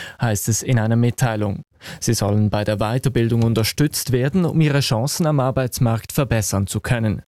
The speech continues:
Dazu gehören Präventions- und Sensibilisierungsmaßnahmen sowie auch finanzielle Unterstützung.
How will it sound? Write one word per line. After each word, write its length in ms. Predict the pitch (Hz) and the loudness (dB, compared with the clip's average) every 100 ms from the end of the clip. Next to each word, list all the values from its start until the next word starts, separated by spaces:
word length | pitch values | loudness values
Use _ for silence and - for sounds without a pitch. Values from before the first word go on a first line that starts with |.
| _ - - - - | _ -18 -18 -10 -4
Dazu 400 | 95 - 135 151 | -2 2 2 2
gehören 520 | 131 123 151 151 143 | 2 4 2 2 2
Präventions- 720 | 127 123 123 - 131 165 185 | 2 2 0 2 2 2 0
und 240 | 156 160 | 2 2
Sensibilisierungsmaßnahmen 1700 | - 143 143 147 127 123 110 156 165 120 - 110 113 - 131 143 160 - - - - | 2 2 2 2 0 0 2 2 2 0 2 0 0 0 0 2 2 0 -12 -18 -8
sowie 360 | - 156 185 - | -2 0 0 0
auch 260 | 156 151 | -2 -2
finanzielle 640 | - 156 147 - 127 135 120 | 0 2 2 2 2 2 0
Unterstützung. 840 | 104 101 - 123 - 123 98 - | -2 -2 0 -2 -2 -2 -2 -6